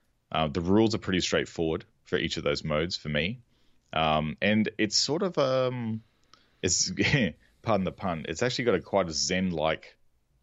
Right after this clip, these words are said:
nature to it. Like, there's no real music to it. It's very atmospheric, and that might actually be good for some players who are a little bit stressed out. They can go to Octo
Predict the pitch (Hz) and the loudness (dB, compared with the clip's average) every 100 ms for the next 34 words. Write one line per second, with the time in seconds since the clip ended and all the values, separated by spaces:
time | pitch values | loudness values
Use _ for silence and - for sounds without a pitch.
0 | - 104 85 95 - 113 165 - 87 - | -4 -2 -2 -4 -6 -6 -4 -2 -4 -4
1 | - 95 82 98 120 113 92 85 78 87 | 0 0 4 4 4 2 0 0 0 0
2 | 98 - 101 - - 117 104 - - - | 0 -2 -4 -4 0 2 2 0 -4 -2
3 | 67 67 - _ _ _ _ - _ - | -2 -2 -6 _ _ _ _ -20 _ -4
4 | 98 98 92 82 - _ - 95 110 - | 2 4 2 -2 -10 _ -6 0 0 2
5 | 90 87 85 - 78 87 76 - 90 78 | 0 2 2 -2 -4 -4 -4 -4 -2 -4
6 | - 80 78 - 80 76 76 71 - - | 0 0 0 -2 -2 -2 -4 -2 -2 0
7 | 82 - - 73 143 - - _ _ - | -2 -2 0 0 -2 -6 -16 _ _ -4
8 | 87 85 98 87 - 78 - 90 76 69 | -4 2 4 4 2 -2 -4 -2 0 -2